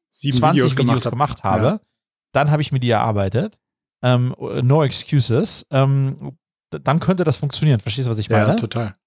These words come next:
Speaker 2: Ähm, und, und das würde ja auch vom Belohnungsprinzip her, würde das ja auch logisch in unseren Kopf gehen. Warum sollte man sich vorher belohnen? Das
Speaker 1: Mhm.
Speaker 2: macht ja Sinn, sich hinterher zu belohnen.
Speaker 1: Ja, aber man nennt das ja
Speaker 2: Ähm,
Speaker 1: dann investieren.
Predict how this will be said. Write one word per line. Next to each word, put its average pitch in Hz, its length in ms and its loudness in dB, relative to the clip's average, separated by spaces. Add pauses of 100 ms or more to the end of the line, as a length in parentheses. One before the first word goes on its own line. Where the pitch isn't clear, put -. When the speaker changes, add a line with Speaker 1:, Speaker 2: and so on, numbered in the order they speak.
(200)
Speaker 2:
Ähm, 127 420 2
und, 123 320 -4
und 117 200 -6
das - 180 -4
würde 120 420 2
ja 131 60 2
auch 117 100 -4
vom 127 140 -2
Belohnungsprinzip 127 1300 -4
her, 120 140 4
würde 127 180 -4
das 117 140 -8
ja 113 80 -4
auch 107 100 -6
logisch 120 280 -2
in 120 60 0
unseren 113 220 2
Kopf - 280 -2
gehen. 98 180 -2
Warum 95 180 -2
sollte 117 240 2
man 110 120 -2
sich 101 120 -10
vorher 113 400 2
belohnen? 107 540 0
Das 101 100 0
Speaker 1:
Mhm. 120 60 0
Speaker 2:
macht 104 180 -6
ja 101 60 -4
Sinn, 101 140 -8
sich 101 120 -10
hinterher 98 360 -4
zu - 120 -14
belohnen. 101 380 -4
Speaker 1:
Ja, 208 60 0
aber 196 160 2
man 170 160 2
nennt 160 160 4
das 147 120 0
ja 156 60 2
Speaker 2:
Ähm, 135 60 2
Speaker 1:
dann 135 120 2
investieren. 117 800 -2